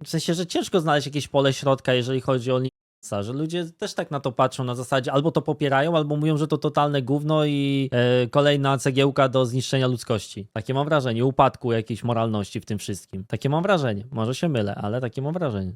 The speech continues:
O, to tylko nowy rodzaj kurwienia się. Znaczy wiesz, na pewno sprzedaży swojego ciała w kolejnej internetowej odsłonie i w negliżu. Natomiast tam, wiesz, kur- się jako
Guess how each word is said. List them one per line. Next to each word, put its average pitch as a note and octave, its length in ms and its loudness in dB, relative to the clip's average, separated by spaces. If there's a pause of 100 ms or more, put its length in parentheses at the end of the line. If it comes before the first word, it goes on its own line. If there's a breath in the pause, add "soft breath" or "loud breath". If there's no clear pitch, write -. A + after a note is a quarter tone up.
O, B2+ 100 -8 (260)
to B2+ 120 -12
tylko C3+ 180 -6
nowy B2+ 240 -4
rodzaj A#2+ 280 -4
kurwienia B2 500 -8
się. F3+ 340 -6
Znaczy B3 240 -12
wiesz, E4+ 260 -4
na D#3 100 -2
pewno D#3+ 280 -2
sprzedaży D#3+ 500 0
swojego B2 420 0
ciała A#2+ 380 2
w - 60 -12
kolejnej A#2+ 540 -2
internetowej A#2 720 0
odsłonie G#2+ 840 -2
i A2 60 -2
w G#2+ 120 -4
negliżu. A2 640 -2
Natomiast A#2+ 500 -4
tam, B2 120 -2
wiesz, A2+ 180 -2
kur- - 140 -12 (380)
się A#2+ 60 -4
jako A2+ 680 -2